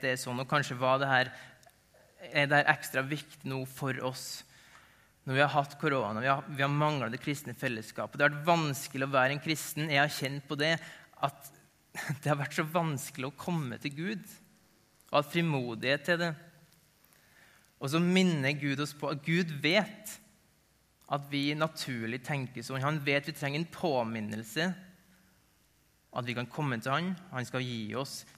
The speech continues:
tilgivelse, barmhjertighet. Så sier han videre fra vers åtte:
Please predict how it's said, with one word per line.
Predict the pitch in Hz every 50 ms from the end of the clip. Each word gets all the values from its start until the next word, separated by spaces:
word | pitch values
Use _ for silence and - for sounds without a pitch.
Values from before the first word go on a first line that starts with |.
| -
tilgivelse, | - 120 113 117 113 110 107 110 110 - 127
barmhjertighet. | 127 127 120 110 107 110 - - 131 151 185 - - - - - _ - - - - - _ _ _ _ _ _ _ _ -
Så | 139 127
sier | 131 - - 143 123 113
han | 117 123
videre | 127 131 123 113 107 113 110 113 117 117 - - - - - _
fra | - 139 123
vers | 113 120 113 - - - - - - - - _ -
åtte: | 151 - - - - - - 117 113